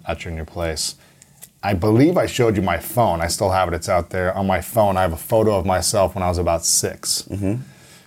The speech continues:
Speaker 1: Shortly after, I was sexually abused by a man that I didn't know. And for years, I had abandoned the inner child inside of me, the little Lewis, right?
Speaker 2: Exactly.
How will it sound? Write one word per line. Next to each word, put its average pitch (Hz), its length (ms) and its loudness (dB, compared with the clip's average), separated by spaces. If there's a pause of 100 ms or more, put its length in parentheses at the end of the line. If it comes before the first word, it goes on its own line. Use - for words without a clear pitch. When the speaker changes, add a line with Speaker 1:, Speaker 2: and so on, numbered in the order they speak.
Speaker 1:
Shortly 120 480 2
after, 101 380 0
I 92 60 4
was 87 120 -2
sexually 98 340 -2
abused 92 320 0
by 87 140 0
a - 20 -4
man 87 260 -4
that 85 100 -4
I 85 80 -4
didn't 82 300 -6
know. 80 320 -8 (680)
And 110 200 0
for 104 200 2
years, 104 840 4 (200)
I 120 160 0
had 120 120 4
abandoned 104 480 2
the 98 100 0
inner 95 160 2
child 87 300 2
inside 85 320 -2
of 92 60 2
me, 113 100 4
the 87 100 0
little 104 320 4
Lewis, 110 400 2
right? 92 180 2
Speaker 2:
Exactly. 82 360 0